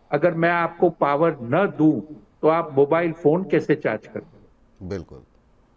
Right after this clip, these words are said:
Speaker 1: आप ये जो program देख रहे हो Money Nine का, वो कैसे देखोगे? YouTube बंद हो जाएगा। तो
Speaker 2: हम्म।
Speaker 1: दम बहुत है। क्या आपके पास में मौजूदा स्तर पर upside immediate दिख रहा है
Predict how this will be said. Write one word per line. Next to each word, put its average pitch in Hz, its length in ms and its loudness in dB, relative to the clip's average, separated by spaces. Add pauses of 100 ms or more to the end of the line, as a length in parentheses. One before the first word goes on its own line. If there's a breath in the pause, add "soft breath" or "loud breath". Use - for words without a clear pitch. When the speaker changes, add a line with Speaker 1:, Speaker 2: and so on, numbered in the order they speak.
(420)
Speaker 1:
आप 175 220 -2
ये 190 120 6
जो 185 180 2
program 170 580 2
देख 170 320 0
रहे 165 200 4
हो 165 420 0
Money 151 240 0
Nine 160 300 -4
का, 170 160 -2
वो 156 420 0
कैसे 156 280 0
देखोगे? 151 640 -2
YouTube 196 400 -2
बंद 135 240 -6
हो 110 100 -4
जाएगा। 110 360 -6 (400)
तो - 120 0
Speaker 2:
हम्म। 95 140 0
Speaker 1:
दम 170 240 0
बहुत 151 340 2
है। 185 380 -2 (500)
क्या 175 160 4 (340)
आपके 165 540 2
पास 151 580 -2
में 180 400 2
मौजूदा 151 640 2
स्तर - 400 -4
पर 185 760 -2 (220)
upside 190 680 2
immediate 180 760 4
दिख 202 240 2
रहा 170 340 2
है 175 520 0